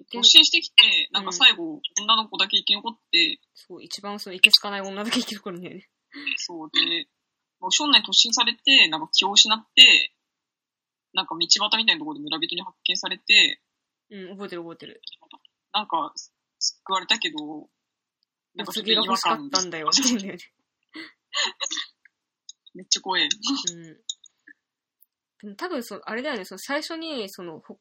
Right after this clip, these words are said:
Speaker 2: なんていうか、牛女を守ってた人みたいな人は死ぬんだよね、
Speaker 1: うん。
Speaker 2: 多分。
Speaker 1: あ、死ん-、死んじゃったんだっけ、あの人。
Speaker 2: 多分そうで、あれは要は牛女の母親だったわけだけど、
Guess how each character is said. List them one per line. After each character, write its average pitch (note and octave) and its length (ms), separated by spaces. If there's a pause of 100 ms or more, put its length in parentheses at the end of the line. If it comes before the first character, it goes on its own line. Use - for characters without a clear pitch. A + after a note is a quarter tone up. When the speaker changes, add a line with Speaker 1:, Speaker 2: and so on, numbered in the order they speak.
(120)
Speaker 2:
な G#3+ 120
ん G#3 80
て F3 100
い F3 40
う - 20
か、 D#3+ 420 (260)
牛 C#4 200
女 B3+ 300
を E3 80
守 G#3 260
っ - 40 (140)
て G3 140
た F3+ 140
人 F#3+ 220
み F3 100
た E3 100
い D#3 60
な - 320 (600)
人 D4+ 220
は C4+ 100
死 - 180
ぬ F#3 120
ん D#3 80
だ D#3+ 60
よ - 80
ね、 - 80
Speaker 1:
う - 140
ん。 - 20
Speaker 2:
多 - 20
分。 D#3+ 220 (800)
Speaker 1:
あ、 G3+ 80
死 C4 200
ん-、 C4+ 60
死 - 180
ん C4 40
じ E4+ 100
ゃ D#4 40
っ - 140
た A4 100
ん G4+ 40
だ B3 80
っ - 100
け、 E4 100
あ D#4+ 40
の D#4+ 60
人。 D4+ 100
Speaker 2:
多 C#4 40
分 F#3+ 120
そ F#3+ 220
う - 20
で、 A#2+ 80
あ F#3 80
れ C4+ 100
は E4+ 160
要 C#4 220
は F#3+ 120
牛 G#3+ 340
女 A#3 160
の F3+ 60
母 G#3+ 300
親 A3+ 280
だ G#3+ 80
っ - 120
た F3 80
わ E3+ 100
け E3+ 100
だ E3 80
け E3+ 120
ど、 F3+ 320